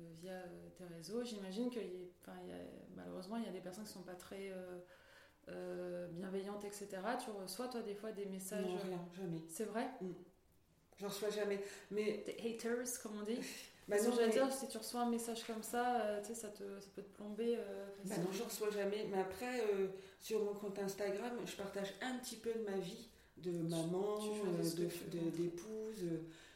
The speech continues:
Speaker 2: et de maîtresse de, <laughs> d'animaux. Mais, et je partage beaucoup de mon métier.
Speaker 1: Ouais.
Speaker 2: Donc, euh, il y a, il y a pas tellement de sujets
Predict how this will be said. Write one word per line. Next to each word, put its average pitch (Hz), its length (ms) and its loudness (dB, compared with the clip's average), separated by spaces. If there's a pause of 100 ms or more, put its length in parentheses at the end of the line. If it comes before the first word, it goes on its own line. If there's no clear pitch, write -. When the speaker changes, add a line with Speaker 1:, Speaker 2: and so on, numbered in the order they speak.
(120)
Speaker 2:
et 170 100 2
de 156 480 4
maîtresse 190 560 4
de, 160 440 4
<laughs> 165 100 2
d'animaux. 170 580 6 (400)
Mais, 185 480 6 (100)
et 202 260 4
je - 120 -2
partage 208 400 -4
beaucoup 233 280 -2
de 214 40 0
mon 208 100 2
métier. 190 460 0 (220)
Speaker 1:
Ouais. 208 160 -4 (480)
Speaker 2:
Donc, 190 180 2
euh, 185 300 4 (320)
il 180 60 -4
y - 20 -2
a, - 100 -2
il 165 240 -4
y 196 60 6
a 202 60 6
pas 240 120 -2
tellement 220 340 -4
de 220 80 -4
sujets 208 400 -2